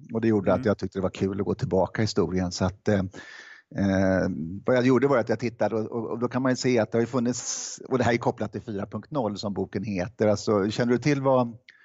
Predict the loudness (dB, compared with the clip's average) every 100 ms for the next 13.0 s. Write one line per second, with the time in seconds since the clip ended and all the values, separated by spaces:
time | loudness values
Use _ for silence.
0 | _ _ -4 0 0 2 0 2 2 0
1 | -2 -2 0 -2 0 0 0 -6 -14 _
2 | _ _ _ _ _ _ _ _ _ _
3 | _ -10 -8 -6 -6 -8 -6 -4 -4 -4
4 | -4 -6 -8 -10 -12 -8 -10 -8 -8 -8
5 | -8 -6 -6 -6 -8 -6 -6 -6 -8 -6
6 | -4 -6 -8 -12 -20 _ -16 -12 -12 -10
7 | -10 -8 -10 -12 -14 -10 -10 -8 -10 -10
8 | -10 -10 -10 -8 -8 -8 -8 -8 -6 -6
9 | -6 -8 -12 -12 -14 -12 -12 -10 -12 -14
10 | -12 -12 -10 -10 -10 -14 _ -16 -16 -12
11 | -10 -10 -12 -10 -10 -10 -10 -10 -12 -16
12 | _ _ _ _ _ _ _ -20 -20 -20